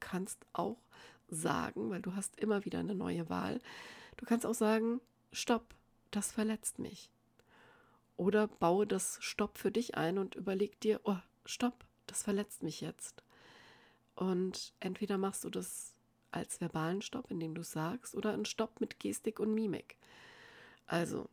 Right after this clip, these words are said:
verbal kann das zum Beispiel sein, „Stopp, ich möchte nicht, dass du in diesem Ton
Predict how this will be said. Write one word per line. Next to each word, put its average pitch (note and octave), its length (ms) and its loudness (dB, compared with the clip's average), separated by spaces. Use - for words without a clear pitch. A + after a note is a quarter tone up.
verbal F3+ 560 4
kann A#3 180 0
das A#3+ 120 -2
zum G#3+ 140 0
Beispiel G#3 320 0
sein, F#3 280 0
„Stopp, - 440 2
ich - 200 -6
möchte G3 280 4
nicht, G3 280 2
dass - 180 -4
du F#3 340 2
in - 260 -2
diesem G#3+ 360 0
Ton F3+ 440 2